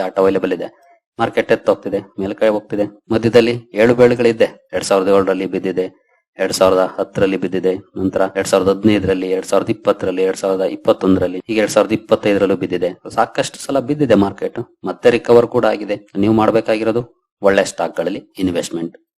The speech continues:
ನಂತರ ಲಾಂಗ್ ಟರ್ಮ್ ಗೆ ಕಾಯೋದು. ಇದು ಎರಡು ವಿಷಯ ನಿಮ್ ತಲೆಯಲ್ಲಿದ್ರೆ ಖಂಡಿತ ಒಳ್ಳೆ ರಿಟರ್ನ್ಸ್ ಆಟೋಮ್ಯಾಟಿಕ್ ಆಗಿ ಸಿಗುತ್ತೆ. ಅದ್ರ ಕಡೆ ಹೆಚ್ಚಿನ ಗಮನ ಹರಿಸಿ. ಪ್ರತಿ ಸಲ ಮಾರ್ಕೆಟ್ ಡೌನ್ ಆದಾಗ್ಲೂ ಮಾಡುವಂತ ತಪ್ಪನ್ನೇ ರಿಪೀಟ್ ಮಾಡಕ್ ಹೋಗ್ಬೇಡಿ. ಒಂದ್ಸಲ ಎರಡ್ ಸಲ ತಪ್ಪಾಗುತ್ತೆ, but ಅದನ್ನ ರಿಪೀಟ್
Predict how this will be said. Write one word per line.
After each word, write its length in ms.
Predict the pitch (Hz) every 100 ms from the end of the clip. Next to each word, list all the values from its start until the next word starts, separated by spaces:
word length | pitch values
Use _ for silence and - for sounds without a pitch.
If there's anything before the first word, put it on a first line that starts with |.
| -
ನಂತರ 240 | 95 95 117 135 - _ _ 98
ಲಾಂಗ್ 200 | 98 101
ಟರ್ಮ್ 140 | 95 92
ಗೆ 60 | 107 - -
ಕಾಯೋದು. 320 | 87 80 78 - 101
ಇದು 140 | 107 101 104
ಎರಡು 180 | 113 117 104
ವಿಷಯ 240 | 101 - 107 -
ನಿಮ್ 120 | 110 101
ತಲೆಯಲ್ಲಿದ್ರೆ 460 | 101 95 95 101 95 - _ -
ಖಂಡಿತ 260 | 98 95 98 - -
ಒಳ್ಳೆ 140 | 92 95
ರಿಟರ್ನ್ಸ್ 320 | 95 - 104 - -
ಆಟೋಮ್ಯಾಟಿಕ್ 520 | 98 - 95 87 - 92
ಆಗಿ 100 | -
ಸಿಗುತ್ತೆ. 280 | 90 90 135 - 113
ಅದ್ರ 140 | 113 -
ಕಡೆ 140 | 95 - -
ಹೆಚ್ಚಿನ 280 | 90 90 90 -
ಗಮನ 240 | 90 82 78
ಹರಿಸಿ. 240 | 80 - - -
ಪ್ರತಿ 300 | 110 - 135 127
ಸಲ 140 | 123 120 104
ಮಾರ್ಕೆಟ್ 360 | 101 - 101
ಡೌನ್ 180 | 101 104
ಆದಾಗ್ಲೂ 300 | 101 101 110 98 101
ಮಾಡುವಂತ 400 | 101 104 104 101 -
ತಪ್ಪನ್ನೇ 320 | - - 107 95
ರಿಪೀಟ್ 300 | 98 135 131
ಮಾಡಕ್ 220 | 110 92 -
ಹೋಗ್ಬೇಡಿ. 240 | 82 - -
ಒಂದ್ಸಲ 280 | 104 123 120
ಎರಡ್ 120 | 117 -
ಸಲ 120 | 117 117
ತಪ್ಪಾಗುತ್ತೆ, 560 | 120 - 104 113 107 - -
but 100 | - 147
ಅದನ್ನ 220 | 147 143 120
ರಿಪೀಟ್ 320 | 110 - 139